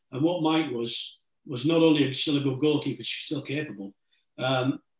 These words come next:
off the pitch and, and certainly in training, he was fantastic with Steve.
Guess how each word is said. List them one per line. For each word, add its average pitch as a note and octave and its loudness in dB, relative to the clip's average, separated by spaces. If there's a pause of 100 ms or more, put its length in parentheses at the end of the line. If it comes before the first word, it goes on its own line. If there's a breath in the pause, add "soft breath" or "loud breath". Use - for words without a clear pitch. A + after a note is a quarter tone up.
(140)
off E3 -2
the D3 -2
pitch C#3+ -2
and, B2 -2
and A#2 -4
certainly D3 2
in C3+ -2
training, C#3 0
he C#3+ -4
was B2 -4
fantastic C3+ -8
with G#2+ -8
Steve. G2+ -8